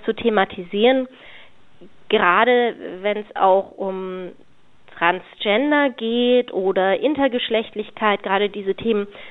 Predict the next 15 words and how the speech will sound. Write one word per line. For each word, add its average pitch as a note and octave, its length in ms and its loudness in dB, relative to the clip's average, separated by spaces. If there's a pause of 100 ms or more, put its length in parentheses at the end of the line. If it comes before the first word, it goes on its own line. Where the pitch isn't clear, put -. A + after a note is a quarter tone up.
mit G#3+ 200 0
denen G3 340 2 (200)
viele A#3 180 2
Menschen G#3 320 0
dann F3+ 160 0
doch G3+ 140 0
noch G#3+ 180 -6
weniger C4+ 320 4
Berührungspunkte A3+ 840 -4
haben, G3+ 300 0 (400)
um C4 200 6
einfach G#3+ 320 2 (100)
zum G#3 120 -6
einen A3 360 2
zu A3+ 100 -12